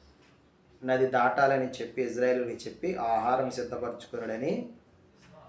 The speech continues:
ఇజ్రాయేలీయులో ఉన్నటువంటి రూబేను గోత్రముల వారికి, గాదీయులకు, మనష్షే అర్ధగోత్రపు వారికి ఈ విధంగా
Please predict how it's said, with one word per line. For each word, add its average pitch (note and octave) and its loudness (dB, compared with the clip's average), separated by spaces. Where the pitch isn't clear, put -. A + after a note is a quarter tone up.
ఇజ్రాయేలీయులో F3+ 6
ఉన్నటువంటి E3 2
రూబేను D#3 4
గోత్రముల D3+ -2
వారికి, C#3 -2
గాదీయులకు, D3+ 6
మనష్షే C#3+ 2
అర్ధగోత్రపు C#3+ -2
వారికి B2+ 0
ఈ A#2+ -2
విధంగా A#2+ 0